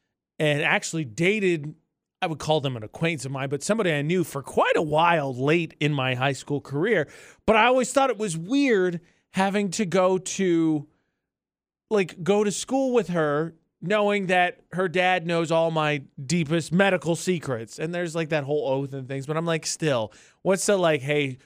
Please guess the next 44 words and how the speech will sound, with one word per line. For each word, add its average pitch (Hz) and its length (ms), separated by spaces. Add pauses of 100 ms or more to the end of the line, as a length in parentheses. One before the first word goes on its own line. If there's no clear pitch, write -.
(180)
so 147 220
by 147 220
the 131 100
way, 131 260
like, 117 200
don't 143 240
say 160 140
anything, 123 480
but 113 440
heads 120 420
up." 156 380 (500)
Especially 269 600
after 180 420
high 147 140
school, 135 220
'cause 147 120
I 185 60
still 214 180
saw 180 260
him 175 100
a 156 40
couple 151 260
times 143 320
after 151 360
I 151 40
graduated 156 360
high 160 60
school, 165 180
and 151 80
now 139 100
we're 143 80
going 143 140
to 135 60
college. 151 280
Like, 143 200
eh, 165 100 (2000)
so 208 140
with 220 120
all 277 120
that 262 140
being 208 240
said, 175 560 (2750)
I 165 100
know, 175 220